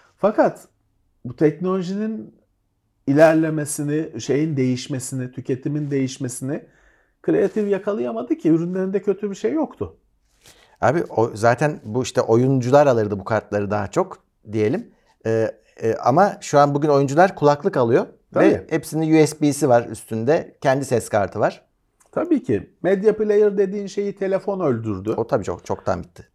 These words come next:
Speaker 1: Oradan gitti. E, işte webcam dediğin şey yine artık laptopun üzerinde geliyor falan filan.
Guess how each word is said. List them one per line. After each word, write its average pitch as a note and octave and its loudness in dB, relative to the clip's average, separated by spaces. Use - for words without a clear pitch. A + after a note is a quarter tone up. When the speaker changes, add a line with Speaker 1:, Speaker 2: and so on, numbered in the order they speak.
Speaker 1:
Oradan E3+ 6
gitti. G2 -4
E, D#3+ 2
işte D#3 -4
webcam F#3 -2
dediğin F3 -2
şey E3+ 0
yine E3 -2
artık D3+ -6
laptopun D#3 -4
üzerinde C#3 -4
geliyor C3 0
falan C3 0
filan. C#3 0